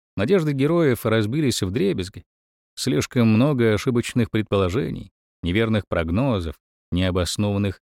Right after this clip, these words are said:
допущений. Зато в наследство нам достался портрет ушедшей эпохи. Мгновенный снимок безвозвратно исчезнувшего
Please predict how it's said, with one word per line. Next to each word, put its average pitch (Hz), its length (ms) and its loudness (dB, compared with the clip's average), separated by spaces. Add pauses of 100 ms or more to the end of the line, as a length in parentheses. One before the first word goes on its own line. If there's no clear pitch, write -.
допущений. 78 640 -6 (720)
Зато 104 460 0
в 135 60 0
наследство 127 760 0
нам 139 180 2
достался 131 540 -2
портрет 107 540 -2
ушедшей 117 560 0
эпохи. - 420 -4 (1000)
Мгновенный 104 720 2
снимок 135 540 0 (160)
безвозвратно 113 1200 0
исчезнувшего 131 1120 0